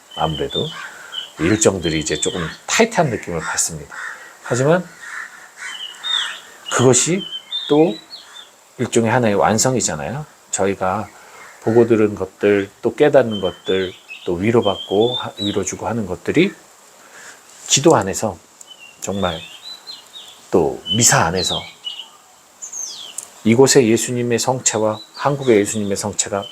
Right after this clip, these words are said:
결코 다르지 않잖아요. 같은 예수님을 모시는 한 공동체로서. 감사하게도 또 미사 중에 스리랑카 분들이 꼭 같이 참여를 하시기 때문에 너무나,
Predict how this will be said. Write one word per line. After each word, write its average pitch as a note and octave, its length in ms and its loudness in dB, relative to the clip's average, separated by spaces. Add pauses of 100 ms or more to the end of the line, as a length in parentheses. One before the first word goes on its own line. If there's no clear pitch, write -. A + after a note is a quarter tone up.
(120)
결코 D#3+ 340 2
다르지 G#2 340 2
않잖아요. G2+ 360 -2 (360)
같은 - 360 -2
예수님을 G#2 460 2
모시는 F#2+ 380 -2
한 C3+ 200 -2
공동체로서. G2 800 -4 (720)
감사하게도 A#2 640 2
또 A2 120 2 (360)
미사 G#3+ 240 2
중에 A#2+ 320 0 (140)
스리랑카 C3 540 -2 (140)
분들이 F#2 360 -4 (300)
꼭 - 200 -4
같이 - 320 0
참여를 A#2 420 2
하시기 G#2+ 300 0
때문에 E3+ 340 -2 (840)
너무나, A2 500 2